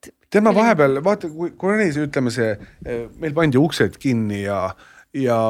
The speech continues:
Speaker 1: ja tööd ja asjad läksid ära ja, ja, ja, ja siis varusid endale koju mingitel kummalistel põhjustel liiga palju purgisuppe, W C paberit ja makarone või said aru, et mis meiega kuidagi tehakse või on, et, et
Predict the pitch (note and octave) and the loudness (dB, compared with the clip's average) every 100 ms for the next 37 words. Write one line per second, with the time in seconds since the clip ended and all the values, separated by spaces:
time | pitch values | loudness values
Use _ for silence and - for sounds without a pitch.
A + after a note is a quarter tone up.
0 | A2+ A2+ D3 C3+ F#3 F3 A#2 B2+ C#3+ B2+ | 0 -2 -6 -2 0 0 0 -2 -2 -4
1 | G#2+ A2 - G#2 A#2 B2 G2+ F#2 F#2 F#2 | -4 -6 -8 -4 0 2 2 -2 -6 -8
2 | F#2 - - _ B2+ A#2+ A#2+ B2 B2 B2 | -8 -12 -20 _ -4 0 0 0 -4 -8
3 | - B2 B2 C3 - - D3 C#3 D3 B2+ | -8 -10 -10 -10 -12 -14 -10 -2 0 0
4 | A#2 A#2 B2 A2+ A#2 A#2 B2 B2 C3 - | -4 -6 -4 -4 -2 -2 -2 -6 -12 -16
5 | - - D3+ B2 B2+ A2 A#2 A2+ C#3+ C#3+ | -8 -2 0 0 -2 -4 -6 -4 -2 0
6 | G#2 G2 A2+ A2 C#3+ A#2+ - A2+ A2 A2 | -2 -4 -8 0 2 2 -2 -2 -2 -4
7 | G#2+ - - _ C#3+ D#3 A2 A2+ C3 A2 | -8 -18 -20 _ -2 0 0 2 2 2
8 | B2+ C#3 A2 B2 A#2+ - G2+ A2 A2 A2+ | 0 0 0 -2 -2 -2 -4 -2 -4 -2
9 | A2+ A#2+ G2+ F#2+ G#2+ B2+ C#3+ G#2 G2 G2 | -2 0 -2 -2 -4 -4 -2 -4 -4 -4
10 | G2 G2+ G#2 A2+ G2+ F#2 A#2+ - C#3+ C3+ | -6 -6 -4 -6 -8 -12 -12 -6 -4 -2
11 | D3 B2 A2 B2 - C#3+ A#2 A2 A2 C3 | 0 -2 -4 -10 -6 -6 -6 -8 -8 -8
12 | A2+ G#2+ C#3+ C3+ A#2 - G2 A2+ B2+ G#2+ | -8 -6 -2 0 0 -4 -4 -2 -2 -4
13 | G2 - - - _ C3 | -10 -16 -20 -20 _ -8